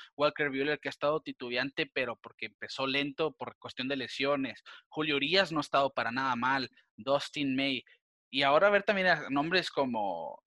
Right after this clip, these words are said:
eh, Tony Gonsolin, que ha subido y bajado realmente a tirar bien. Ross Stripling lo hizo bien cuando sano. Yo siento que sigue siendo ese equipo que es el rival a vencer. Cody Bellinger no había bateado, había sido uno de los puntos negativos.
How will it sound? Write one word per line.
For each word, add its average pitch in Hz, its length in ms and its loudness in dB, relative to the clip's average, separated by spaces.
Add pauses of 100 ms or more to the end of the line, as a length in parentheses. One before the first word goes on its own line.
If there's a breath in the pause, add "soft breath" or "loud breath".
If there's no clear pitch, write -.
(140)
eh, 104 520 -6 (200)
Tony 170 260 4
Gonsolin, 156 800 0
que 131 100 -2
ha 117 120 0
subido 147 420 0
y 160 60 2
bajado 131 640 2
realmente 143 480 0
a - 20 2
tirar 143 380 2
bien. 131 460 0
Ross 139 220 2
Stripling 131 420 -4
lo 123 120 -2
hizo 127 200 -6
bien 127 180 -6
cuando 120 260 -8
sano. 147 480 0 (380 loud breath)
Yo 180 100 6
siento 233 340 0
que 147 180 -4
sigue 233 400 -2
siendo 214 340 2
ese 196 140 -4
equipo 175 360 -8
que 160 120 -10
es - 80 -10
el 127 120 -6
rival 127 280 0
a 143 80 6
vencer. 143 500 0 (540 loud breath)
Cody 277 240 8
Bellinger 294 420 6
no 208 60 6
había 226 180 6
bateado, 160 480 6
había 180 240 4
sido 185 320 4
uno 180 180 2
de 165 60 4
los 135 160 -2
puntos 170 340 -4
negativos. 175 760 -2